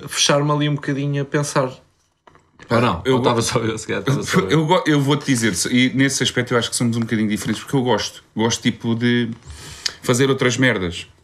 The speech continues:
Speaker 1: Ok. Preferes estar a fazer merdas do que estar ali
Speaker 2: Do que,
Speaker 1: fechado?
Speaker 2: do que, exatamente, estar a matutar na cena, yeah.
Speaker 1: Pois, pois, também faz sentido.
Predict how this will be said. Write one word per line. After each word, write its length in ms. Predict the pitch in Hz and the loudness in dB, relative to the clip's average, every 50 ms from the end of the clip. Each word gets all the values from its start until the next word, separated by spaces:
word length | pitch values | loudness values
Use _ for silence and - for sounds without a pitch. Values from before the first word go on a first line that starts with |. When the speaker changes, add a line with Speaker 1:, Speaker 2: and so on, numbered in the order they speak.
| _ _ _ _ _ _ - | _ _ _ _ _ _ -16
Speaker 1:
Ok. 240 | - - 107 92 85 87 - - | -4 -2 0 0 0 -2 -8 -16
Preferes 360 | - - - - - 123 117 - | -14 -12 -6 -2 0 0 0 -2
estar 220 | - - 127 120 | 0 0 0 0
a 60 | 120 | 0
fazer 300 | 117 - 123 113 120 117 | -2 -2 -2 -2 0 0
merdas 340 | 110 123 131 135 135 139 131 | 2 2 0 2 0 0 0
do 100 | 135 139 | 0 -2
que 60 | 127 | -2
estar 120 | - - 127 | 0 0 0
ali 100 | 123 123 131 | 2 2 2
Speaker 2:
Do 40 | 127 | 0
que, 40 | 117 - | 0 0
Speaker 1:
fechado? 300 | - - - 127 117 117 | -2 0 2 2 2 2
Speaker 2:
do 160 | 123 139 117 | 2 0 0
que, 180 | 107 - - 135 | -2 -2 0 2
exatamente, 560 | 131 131 123 113 131 120 - 131 120 120 110 | 2 2 4 2 2 0 2 0 0 0 0
estar 180 | - - 123 123 | 2 2 2 4
a 40 | |
matutar 420 | 117 120 120 - - - 131 117 110 | 4 2 0 -2 0 0 0 2 2
na 100 | 113 110 | 0 -2
cena, 380 | 104 - - 104 90 90 90 85 - | -2 -2 -2 -2 -2 -2 -4 -4 -4
yeah. 220 | 98 98 92 90 | -4 -4 -2 -2
Speaker 1:
Pois, 340 | 92 98 92 90 87 - - - | -2 -2 -2 -4 -4 -8 -12 -8
pois, 220 | - 95 92 90 | -4 -4 -2 -2
também 200 | 90 - 101 95 | -4 -4 -6 -4
faz 180 | 95 87 104 95 | -4 -4 -4 -4
sentido. 360 | - 113 113 104 - 92 87 | -4 -6 -6 -4 -6 -6 -6